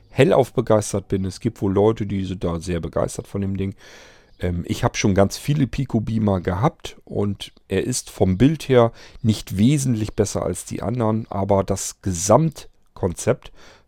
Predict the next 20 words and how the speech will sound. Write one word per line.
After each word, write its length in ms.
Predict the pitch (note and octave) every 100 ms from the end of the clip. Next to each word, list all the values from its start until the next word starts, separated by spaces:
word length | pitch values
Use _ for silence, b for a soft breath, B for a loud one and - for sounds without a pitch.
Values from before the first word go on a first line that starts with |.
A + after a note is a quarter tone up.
| -
das 240 | A2 -
wiederum 360 | A#2+ G#2+ G#2 F#2+
stimmt 420 | - - F2 -
dann 160 | E2 E2
eigentlich. 400 | D2 D2+ E2+ F#2
Es 180 | E2+
ist 220 | A2 - - b b b _
das 180 | G2+ G2
erste 320 | B2 C#3 C3+
Mal, 260 | A2 G#2+ G#2
dass 180 | F#2+
ich 140 | F#2+ F#2
einen 240 | F#2 F2+
halbwegs 360 | G2+ G2+ F#2 -
anständigen 600 | F#2+ - F#2+ F2+ E2+ D#2+
Lautsprecher 520 | B2 - - A#2 A#2
da 120 | A2
drin 260 | G2+ G2+ F#2+
habe. 600 | F#2 F#2 F#2 F2+ F2+ F2+ b b b b b b _
Ähm, 760 | F#2+ F#2 F#2 F2+ F2+ F2 F2